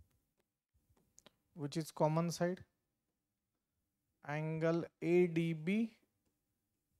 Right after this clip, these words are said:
is equal to angle A D C given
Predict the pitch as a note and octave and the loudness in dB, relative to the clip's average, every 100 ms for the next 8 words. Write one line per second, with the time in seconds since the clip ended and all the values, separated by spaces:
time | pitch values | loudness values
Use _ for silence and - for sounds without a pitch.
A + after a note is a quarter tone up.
0 | - D#3+ D#3+ D#3+ E3 D#3+ E3 - D3 D#3 | -6 -4 -2 -2 0 0 -2 -6 -6 -4
1 | E3 E3 D#3+ D#3+ - - D3+ D#3 D#3 D#3+ | -4 0 0 0 -6 -6 -2 0 0 -2
2 | D#3+ - - A3+ A#3 _ _ _ _ _ | -2 -2 0 0 -2 _ _ _ _ _
3 | _ _ _ _ _ _ _ _ _ _ | _ _ _ _ _ _ _ _ _ _
4 | _ _ _ _ _ _ _ _ - D#3 | _ _ _ _ _ _ _ _ -18 -16
5 | A#2+ C#3+ D#3 F3 G#3+ | -8 -4 2 2 2